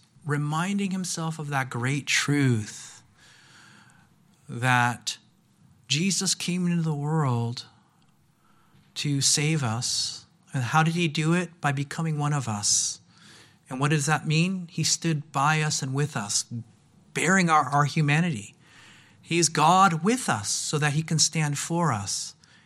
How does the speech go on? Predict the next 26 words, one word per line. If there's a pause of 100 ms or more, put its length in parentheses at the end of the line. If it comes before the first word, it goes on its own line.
(120)
and
stand
with
us. (400)
So
he
be-, (100)
bore,
he,
so
he
bears
our
sin (500)
as
our
advocate, (760)
suffering
the
punishment
and
the
penalty
that
we
deserved,